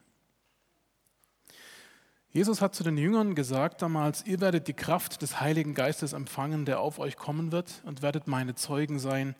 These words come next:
in Jerusalem“, Step one, „und in ganz Judäa und Samarien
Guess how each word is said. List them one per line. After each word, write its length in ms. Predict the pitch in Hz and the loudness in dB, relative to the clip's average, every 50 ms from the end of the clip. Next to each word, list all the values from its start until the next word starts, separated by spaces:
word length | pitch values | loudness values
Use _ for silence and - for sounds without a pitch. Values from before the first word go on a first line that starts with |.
| - - - - - - - _ | -14 -20 -20 -20 -20 -20 -18 _
in 100 | - 147 | -8 -6
Jerusalem“, 880 | 131 127 131 - 135 143 147 143 165 156 160 165 180 196 208 220 202 - - - - - _ _ _ _ _ _ _ _ _ _ _ _ _ _ _ _ _ _ _ _ _ _ _ _ _ _ | -4 -4 -2 -2 0 2 4 4 4 4 4 4 2 2 2 0 0 -2 -6 -20 -20 -20 _ _ _ _ _ _ _ _ _ _ _ _ _ _ _ _ _ _ _ _ _ _ _ _ _ _
Step 280 | - - - 131 127 131 | -10 -4 -4 -4 -4 -2
one, 260 | 127 135 160 202 208 - - - - - - - - _ _ _ _ - - - - - - _ | -2 0 0 0 -2 -4 -8 -16 -20 -20 -20 -20 -20 _ _ _ _ -20 -20 -20 -20 -20 -20 _
„und 160 | - - 156 | -6 -4 -2
in 100 | 143 147 | -2 0
ganz 280 | 135 156 180 196 - - | 2 4 2 2 2 0
Judäa 400 | - 160 135 147 143 165 180 180 | 0 0 2 2 2 4 4 4
und 160 | - 151 139 | 2 2 -2
Samarien 760 | - 139 131 127 127 131 147 151 156 147 147 143 147 143 127 | -4 -2 -2 0 0 2 2 2 2 0 0 0 -2 -4 -6